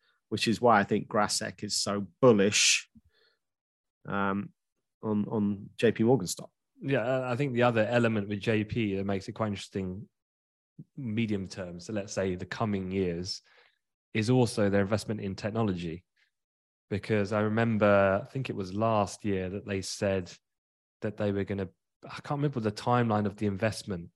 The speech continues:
Speaker 2: but they were gonna invest about twelve billion dollars in a broad range of technologies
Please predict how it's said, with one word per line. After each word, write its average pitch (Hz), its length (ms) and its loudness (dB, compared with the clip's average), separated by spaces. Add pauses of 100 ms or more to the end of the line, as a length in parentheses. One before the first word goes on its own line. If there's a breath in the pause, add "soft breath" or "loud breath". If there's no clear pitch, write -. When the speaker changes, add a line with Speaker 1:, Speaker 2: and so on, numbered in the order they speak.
Speaker 2:
but 107 120 -6
they 107 140 -2
were 104 100 0
gonna 107 200 -2
invest 104 440 -4
about 98 240 -4
twelve 107 400 -2
billion 101 380 0
dollars 92 380 0
in 95 120 -4
a 92 60 -4
broad 98 340 0
range 95 320 -4
of 87 240 -10
technologies 92 760 -8